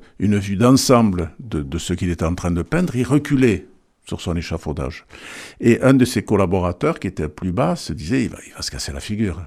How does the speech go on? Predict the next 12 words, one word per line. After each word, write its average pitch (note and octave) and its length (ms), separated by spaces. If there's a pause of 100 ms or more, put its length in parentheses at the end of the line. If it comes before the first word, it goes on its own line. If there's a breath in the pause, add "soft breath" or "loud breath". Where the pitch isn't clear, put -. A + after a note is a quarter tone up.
il D#2 80
va D2+ 100
tomber, D2+ 560
euh, A1+ 440 (120)
il B1 120
va, C#2+ 100
il D#2+ 80
va D#2 120
mourir. » G2 440 (460 loud breath)
Si - 260
je B2 140
crie, « A2+ 440